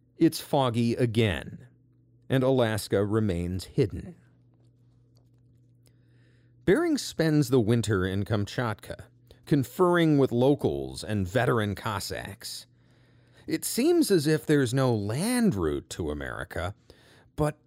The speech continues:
it also seems like there's some kind of land not too far to the east.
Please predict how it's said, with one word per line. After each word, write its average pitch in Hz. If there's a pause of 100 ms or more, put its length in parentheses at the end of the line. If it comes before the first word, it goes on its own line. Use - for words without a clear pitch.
it 170
also 302
seems 165
like 147
there's 131
some 330
kind 82
of 87
land 92
not 180
too 190
far 85
to 143
the 196
east. -